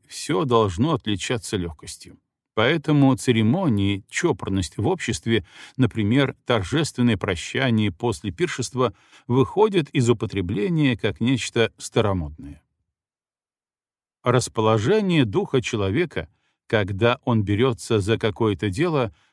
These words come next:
бывает различным в зависимости от темперамента. Одни начинают с сомнений и опасений, меланхолики, у других первое, что им приходит на ум, надежда и мнимая легкость осуществления дела,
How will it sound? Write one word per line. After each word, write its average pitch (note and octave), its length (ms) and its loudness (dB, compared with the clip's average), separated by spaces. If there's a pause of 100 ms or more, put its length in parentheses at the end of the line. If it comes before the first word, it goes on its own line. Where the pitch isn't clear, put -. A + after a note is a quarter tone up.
(100)
бывает C#3+ 480 2
различным G#2 880 -2
в G#2+ 80 -8
зависимости G2+ 800 -4
от C3+ 140 -4
темперамента. D2 720 -8 (800)
Одни B2 380 2
начинают D#3+ 580 0
с - 40 -8
сомнений B2 760 0
и C3 80 0
опасений, G2 800 -6 (120)
меланхолики, A#2+ 880 -2 (360)
у D3+ 120 2
других C3 500 2
первое, G2 580 0
что - 260 -2
им A2+ 160 2
приходит G#2+ 600 -2
на G2 100 2
ум, F3 240 -2 (300)
надежда D#3 840 0 (180)
и C#3+ 120 4
мнимая E3 520 2
легкость D#3 640 -2
осуществления C3 920 -2
дела, F2+ 500 -4